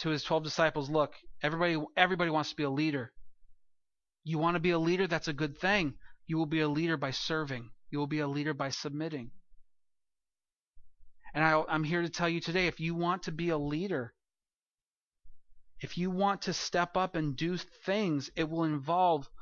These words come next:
being a servant to other people. And the best way to check your pride is to see if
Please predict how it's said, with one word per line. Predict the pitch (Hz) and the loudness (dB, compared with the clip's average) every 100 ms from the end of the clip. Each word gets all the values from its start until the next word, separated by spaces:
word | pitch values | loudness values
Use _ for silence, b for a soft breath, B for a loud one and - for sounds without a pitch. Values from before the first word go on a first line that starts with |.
| b - | b -8
being | 175 180 151 | -2 0 0
a | 151 | -4
servant | 127 - - 185 151 127 | -6 -4 -4 -4 -4 -8
to | - | -8
other | 131 135 | -6 -6
people. | - 185 - 117 - - - - - _ _ _ _ _ _ _ _ _ _ B - | -6 -8 -8 -14 -14 -16 -16 -16 -20 _ _ _ _ _ _ _ _ _ _ B -4
And | 165 | -2
the | |
best | 135 180 196 - | 0 0 0 0
way | 202 | -2
to | 170 | 0
check | - 180 165 | 0 -2 -2
your | 165 | -6
pride | 139 - 208 185 151 143 b b b - - | -4 -4 0 0 -2 -6 b b b -12 -4
is | 160 139 | -2 -2
to | - | -4
see | 147 - 190 | -4 0 0
if | 175 | 0